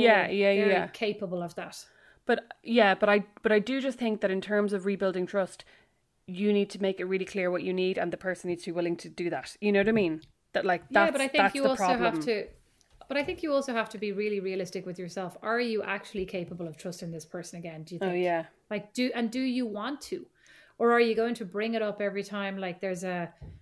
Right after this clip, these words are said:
Speaker 2: an argument, or every time that they do something that you're, 'cause, like, there will be moments again where you, like, you're not gonna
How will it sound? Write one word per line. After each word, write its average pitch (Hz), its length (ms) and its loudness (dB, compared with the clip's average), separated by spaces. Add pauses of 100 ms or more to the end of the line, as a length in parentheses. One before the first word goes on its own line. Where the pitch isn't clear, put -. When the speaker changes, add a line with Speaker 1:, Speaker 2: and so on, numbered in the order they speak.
(360)
Speaker 2:
an 220 80 -4
argument, 214 480 0
or 196 60 -10
every 214 240 -2
time 208 320 -6
that 185 160 -6
they 202 160 0
do 202 160 -4
something 190 320 -8
that 185 140 -8
you're, 196 540 -2 (480)
'cause, 277 140 -4
like, 320 100 0
there 311 120 -2
will 370 180 -2
be 415 100 0
moments 202 400 0
again 185 300 -4
where 190 100 -4
you, 190 240 -6
like, 233 220 -6
you're 254 80 -2
not 311 240 -4
gonna 214 260 -4